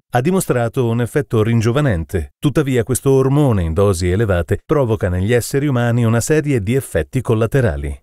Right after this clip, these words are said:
Farmaci ad azione sul sistema genetico.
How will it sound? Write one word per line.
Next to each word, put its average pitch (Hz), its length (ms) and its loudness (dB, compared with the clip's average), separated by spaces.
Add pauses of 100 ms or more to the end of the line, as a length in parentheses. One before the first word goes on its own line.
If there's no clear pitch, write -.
(800)
Farmaci 165 720 0
ad 101 160 0
azione 156 480 -2
sul 120 200 -2
sistema 127 380 -2
genetico. 90 800 -4